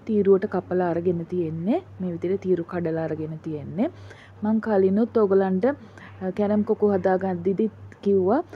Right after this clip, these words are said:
මොන හරි අපි මේ වගේ ආහාරයක් කෑමට ගදිත් මො-, ගද්දි මොන හරි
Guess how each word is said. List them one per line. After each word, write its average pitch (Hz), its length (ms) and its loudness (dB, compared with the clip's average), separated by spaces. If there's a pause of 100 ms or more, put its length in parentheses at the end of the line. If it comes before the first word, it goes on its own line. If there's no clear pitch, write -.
(140)
මොන 196 180 -2
හරි 202 300 2
අපි 202 200 0
මේ 202 200 2
වගේ 202 320 2 (300)
ආහාරයක් 196 500 2
කෑමට 190 380 -2
ගදිත් 190 320 0
මො-, 240 180 -2
ගද්දි 185 440 0
මොන 247 220 0
හරි 208 300 2